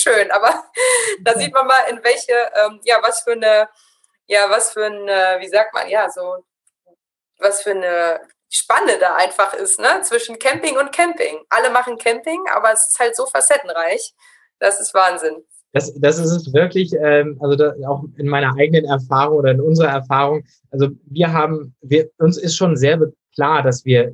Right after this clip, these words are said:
Speaker 2: Glamping machen. Also wir haben schon eine ziemlich, also es passt farblich möglichst zusammen. Da gibt's auch noch mal bald eine Folge. Da hatte, da hattest du uns nämlich auf die Idee gebracht zum Thema, äh,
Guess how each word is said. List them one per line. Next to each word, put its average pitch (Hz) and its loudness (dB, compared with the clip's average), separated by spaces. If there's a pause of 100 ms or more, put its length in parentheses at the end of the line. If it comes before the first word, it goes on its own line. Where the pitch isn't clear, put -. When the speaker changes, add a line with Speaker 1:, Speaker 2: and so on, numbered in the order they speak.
(120)
Speaker 2:
Glamping 123 2
machen. 107 -6
Also 135 2 (240)
wir 127 2
haben 147 0
schon 156 0 (140)
eine 147 2 (180)
ziemlich, 165 0 (120)
also 127 2
es 131 -2
passt - -6
farblich 151 -2
möglichst 147 -6
zusammen. 151 2
Da 147 0
gibt's 139 -8
auch 160 0
noch 170 4
mal 156 2
bald 143 2
eine 143 -6
Folge. 151 4
Da 135 0
hatte, 147 -2 (220)
da 135 0
hattest 156 -6
du 247 -2
uns 156 -6
nämlich 156 -2
auf 156 0
die 156 -6
Idee 156 0
gebracht 165 -2 (280)
zum 151 -4
Thema, 170 2 (120)
äh, 147 4